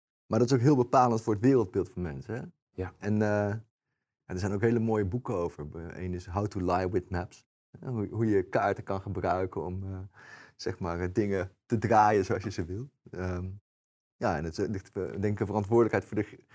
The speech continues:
Speaker 1: geowereld om, eh, om daar, eh, ja, enerzijds verschillende perspectieven te laten zien. En, en drie D helpt daarbij, denk ik, hè, want op een globe, dat is echt, eh, true to form.
Speaker 2: Ja.
Speaker 1: Ehm, en, eh, en anderzijds, eh,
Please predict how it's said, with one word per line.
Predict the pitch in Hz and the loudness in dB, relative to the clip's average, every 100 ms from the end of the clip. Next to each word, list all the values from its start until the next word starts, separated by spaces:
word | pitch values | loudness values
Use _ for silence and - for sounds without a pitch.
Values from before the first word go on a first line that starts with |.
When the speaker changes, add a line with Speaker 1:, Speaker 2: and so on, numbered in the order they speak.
| - _ | -20 _
Speaker 1:
geowereld | - 147 120 90 85 85 95 - | 4 6 6 6 2 2 -2 -4
om, | 104 95 | -4 -4
eh, | 92 | -4
om | 101 | -4
daar, | 101 92 92 | -2 -4 -4
eh, | 101 101 101 - - - | -4 -6 -8 -14 -20 -10
ja, | - 78 - - | -4 -4 -4 -2
enerzijds | 123 117 113 98 - _ | 2 2 2 0 -6 _
verschillende | - 117 156 127 107 | -8 0 2 2 0
perspectieven | - 101 - - 127 127 | -2 -2 -4 -2 0 0
te | 120 | 0
laten | 113 120 127 | -2 -2 -4
zien. | 139 143 - _ _ _ _ _ | -4 -6 -10 _ _ _ _ _
En, | - 107 | -2 0
en | 117 113 | 0 4
drie | 127 143 | 6 8
D | 120 101 | 8 6
helpt | 107 - | 2 2
daarbij, | 110 117 117 | 2 4 4
denk | 110 120 | 2 0
ik, | 135 | 0
hè, | 113 | 2
want | 123 - | 4 2
op | 113 | 2
een | |
globe, | 113 151 151 139 98 85 - _ | 4 8 10 8 6 -2 -8 _
dat | - 120 | 0 0
is | 120 | 0
echt, | - 117 - | -2 0 2
eh, | |
true | 104 - 135 120 | 2 4 2 2
to | 110 | 0
form. | - 127 170 233 _ _ - | 2 2 2 -6 _ _ -16
Speaker 2:
Ja. | 135 - - | -16 -14 0
Speaker 1:
Ehm, | 127 127 127 123 123 127 127 123 _ _ _ _ _ | 4 6 6 4 2 0 -4 -8 _ _ _ _ _
en, | 117 117 | 0 2
eh, | 117 113 - | 2 2 0
en | 113 | -2
anderzijds, | - 123 113 120 107 107 - | 0 2 2 2 0 0 0
eh, | 110 107 | 0 0